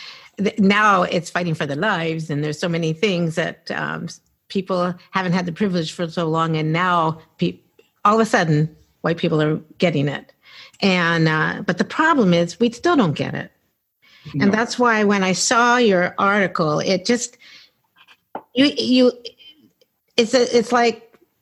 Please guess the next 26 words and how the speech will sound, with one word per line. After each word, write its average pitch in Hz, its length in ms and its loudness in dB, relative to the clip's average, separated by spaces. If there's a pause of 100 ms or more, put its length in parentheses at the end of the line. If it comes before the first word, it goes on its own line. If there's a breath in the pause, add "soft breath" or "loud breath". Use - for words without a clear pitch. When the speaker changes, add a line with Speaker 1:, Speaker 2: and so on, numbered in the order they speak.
(760)
Speaker 1:
you 226 180 2
brought 254 480 4
in, 208 520 4
even 214 340 2
referenced 202 600 0 (480)
a 180 280 0
video 180 840 2 (320 soft breath)
that 214 180 2
was 214 400 2 (160)
discrediting 214 1080 2
these 156 240 -2
movements. - 800 -6 (600)
And 214 100 2
it 208 60 0
was 220 180 2
showing, 226 640 4 (300 loud breath)
it 233 80 2
was 214 220 2 (600)
saying 269 400 4
how 185 420 2 (260)
inequity, 190 1300 2
you 190 180 2
know, 160 160 0
let's 180 220 0
be 165 140 -2
real. 170 760 2